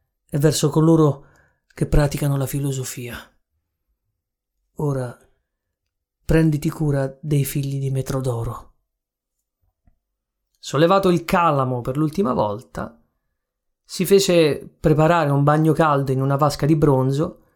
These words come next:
entrò nella vasca, chiese una coppa di vino puro e la mandò giù d'un fiato. Prima di morire, raccomandò agli amici presenti di ricordare i suoi insegnamenti.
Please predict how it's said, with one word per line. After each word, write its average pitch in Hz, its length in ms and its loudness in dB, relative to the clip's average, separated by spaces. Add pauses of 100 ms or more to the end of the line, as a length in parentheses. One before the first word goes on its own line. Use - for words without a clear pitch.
(180)
entrò 165 840 2
nella 143 180 0
vasca, 151 640 -2 (380)
chiese 156 600 4 (400)
una 131 220 0
coppa 160 380 2
di 143 140 2
vino 160 380 4
puro 277 420 6
e - 80 -4
la 247 100 2
mandò 254 300 0
giù 151 400 -4
d'un 190 220 -2
fiato. - 540 -12 (380)
Prima 247 240 4
di 220 80 0
morire, 269 680 0 (160)
raccomandò 180 520 2
agli 175 200 4
amici 196 340 2
presenti 175 500 2
di 151 100 2
ricordare 143 800 0 (500)
i - 80 -4
suoi 147 260 2
insegnamenti. 135 760 -2